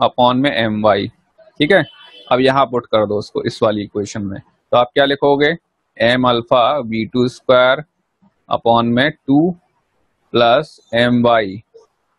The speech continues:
वी वन की जगह क्या हो जाएगा, M alpha का square plus वी टू square upon में टू एम वाई स्क्वायर, यही आएगा?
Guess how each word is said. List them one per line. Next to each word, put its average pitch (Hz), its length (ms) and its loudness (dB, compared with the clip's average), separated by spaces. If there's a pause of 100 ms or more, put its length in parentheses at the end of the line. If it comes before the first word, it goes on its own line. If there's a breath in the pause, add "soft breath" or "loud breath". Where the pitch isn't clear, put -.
(320)
वी 123 160 4
वन 135 180 2
की 139 100 0
जगह 135 220 2
क्या 135 160 0
हो 135 60 2
जाएगा, 139 400 2 (840)
M 120 200 0
alpha 123 260 0
का 131 160 0
square 139 460 2 (1400)
plus 135 320 2 (720)
वी 113 200 0
टू 127 220 2
square 135 500 2 (680)
upon 120 440 0
में 131 120 2
टू 131 340 0
एम 113 220 0
वाई 98 200 2
स्क्वायर, 90 320 -4
यही 120 180 2
आएगा? 156 360 2